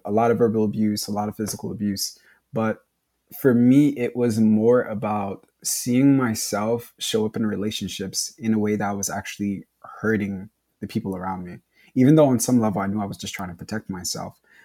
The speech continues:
but it was the recognition of the pain that I was actually causing people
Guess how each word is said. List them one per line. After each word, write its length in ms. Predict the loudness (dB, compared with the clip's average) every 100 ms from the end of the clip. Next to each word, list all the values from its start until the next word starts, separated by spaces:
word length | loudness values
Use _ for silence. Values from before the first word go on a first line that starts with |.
| -4
but 100 | -2
it 100 | 0
was 220 | 0 0
the 80 | 0
recognition 840 | 0 -2 -4 -2 -2 -4 -6 -8 -6
of 540 | -6 -6 -8 -14 -20 _ _ -10
the 100 | -10
pain 540 | -6 -2 0 0 0
that 200 | -2 -4 -6
I 140 | -6
was 140 | -6
actually 300 | -8 -8 -12
causing 380 | -12 -12 -12 -12
people 420 | -12 -12 -12 -20